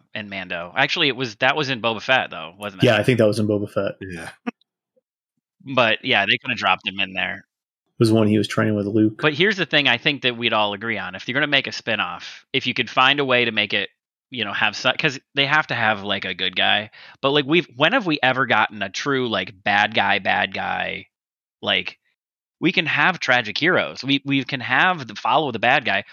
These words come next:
Speaker 1: When have we gotten a full dark side or at least Empire side story? Right? They could make it anthology, right? You know, this freaking stormtrooper, you know, decided to leave, or this stormtrooper got a good flight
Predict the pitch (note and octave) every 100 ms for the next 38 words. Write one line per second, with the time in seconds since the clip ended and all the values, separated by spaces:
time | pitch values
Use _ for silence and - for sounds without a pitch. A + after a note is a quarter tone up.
0 | - C#3+ F3 A3+ A3+ B2+ B2+ B2+ - G#2
1 | - - C3 B2+ A2+ G#2 G#2 - G#2+ G2
2 | G2 G2+ G2+ - D3 C#3+ A#2 D3+ D3 E3
3 | E3 - - _ _ C3+ D#3 F#3 A2 G#2
4 | G#2 A2+ A2+ A2 - F#3 D3 - - _
5 | _ _ _ _ _ _ _ F#3 G3+ F#3+
6 | G#3 F3+ F3 F3+ E3+ A#2+ D#3 D#3 D#3+ D#3
7 | G2+ D#2+ - A2+ A#2+ B2+ B2 B2 A#2 A#2+
8 | A#2 A#2 B2+ - C3+ A#2 B2 A#2+ A2+ C3
9 | B2 A2+ C3+ A#2+ A#2+ A#2 A#2 A2+ A2+ G#2+
10 | G#2 G2+ G#2 A2 G#2 G#2 G#2 B2 G#2+ G2
11 | A2+ A#2 - - - - D#3 C#3 D3+ B2
12 | B2 B2 A2 G#2+ C3 G#2 C#3+ C3